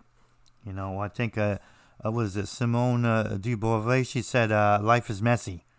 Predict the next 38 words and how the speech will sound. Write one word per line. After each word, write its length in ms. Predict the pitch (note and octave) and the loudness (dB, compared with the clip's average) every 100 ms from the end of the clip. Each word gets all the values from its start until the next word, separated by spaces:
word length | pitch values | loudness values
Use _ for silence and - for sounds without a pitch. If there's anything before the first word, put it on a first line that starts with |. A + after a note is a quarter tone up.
| _ _ | _ _
That 140 | A#2+ | 2
was 120 | C3 A#2 | 2 0
the 100 | A#2+ | 0
feminist 480 | - C#3 B2 G#2 | 4 4 4 0
woman 220 | A2+ G#2 G2+ | -2 -2 0
that 200 | G2+ G2 | -2 0
wrote 240 | A#2 A2+ | -2 0
everything 460 | B2+ B2 A#2+ B2 A#2 | 0 0 0 0 2
down, 380 | A#2+ A2+ A2+ - - - - _ | 2 4 2 -2 -12 -20 -20 _
have 220 | G#2+ A#2 | 2 2
a 80 | G#2+ | 4
big 240 | C3 A2+ | 0 0
structured 640 | - C#3+ C3 - C3 A2 G2+ | 0 6 8 6 0 -2 0
feminist 520 | C#3 C3+ C3 B2+ A#2+ | 4 6 6 4 6
idea, 480 | B2 B2 A#2 B2+ A2+ | 6 6 4 4 4
and 100 | A#2 | 4
then 220 | A#2 A2+ - - - - | 2 0 -6 -20 -20 -2
wind 220 | A#2 B2 | 4 4
up 100 | A#2+ | 4
going 200 | G#2 B2 | 6 6
with 120 | A#2+ | 6
some 160 | - A2+ | 4 2
guy 240 | A#2 B2 | 6 6
that's 180 | A#2 G2+ | 6 2
domineering 600 | G#2 B2 A#2 B2 B2+ A2+ | 6 6 6 6 6 4
her. 240 | A2 A2 G#2+ - - - _ | 4 2 0 -6 -20 -20 _
And 280 | A2+ A2 G#2 | 0 2 2
in 80 | G2 | 0
the 100 | G#2 | 2
end, 340 | C3+ B2+ A#2 | 6 6 4
she 180 | - B2 | -2 0
didn't 220 | B2 A#2 | 2 4
live 160 | B2+ A2+ | 4 6
very 260 | A#2 A2+ | 4 4
feminist 520 | G2+ C3+ B2 G#2+ G#2 - | 2 2 2 2 0 0
like 140 | G#2+ | -2
she 180 | - G#2 | -2 -2
wrote. 340 | A2 G#2 E2+ | 2 0 -2